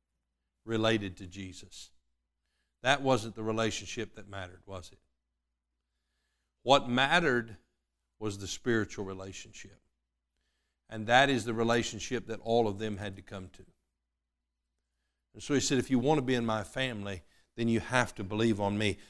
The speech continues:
Notice verse thirty-five, "For whosoever shall do the will of God, the same is my brother and my sister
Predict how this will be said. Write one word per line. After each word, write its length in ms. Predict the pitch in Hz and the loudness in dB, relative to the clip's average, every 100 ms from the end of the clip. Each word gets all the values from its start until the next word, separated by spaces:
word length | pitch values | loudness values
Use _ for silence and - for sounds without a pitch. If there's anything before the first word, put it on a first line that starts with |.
| _ - | _ -10
Notice 440 | 131 139 131 120 | 4 6 6 2
verse 260 | 135 127 - | 4 2 4
thirty-five, 520 | 127 120 131 117 104 | 4 4 6 4 4
"For 100 | 113 | 6
whosoever 540 | 165 196 160 147 131 | 8 8 6 6 4
shall 220 | 123 127 | 2 2
do 220 | 117 127 139 | 2 4 4
the 120 | 113 | 4
will 280 | 113 151 185 | 4 4 4
of 140 | 135 | 2
God, 440 | 113 104 98 107 - _ _ - | 6 8 8 4 -2 _ _ -10
the 80 | 110 | -2
same 400 | - 147 147 135 | 2 4 4 2
is 100 | 104 | 0
my 420 | 117 113 110 104 - _ 101 | 2 2 0 -4 -14 _ -4
brother 480 | 110 98 95 92 90 _ _ - | 2 2 2 -8 -10 _ _ -14
and 120 | 98 | -6
my 180 | 98 95 | -4 -2
sister 600 | - 113 - - 90 | -2 -4 -4 -10 -14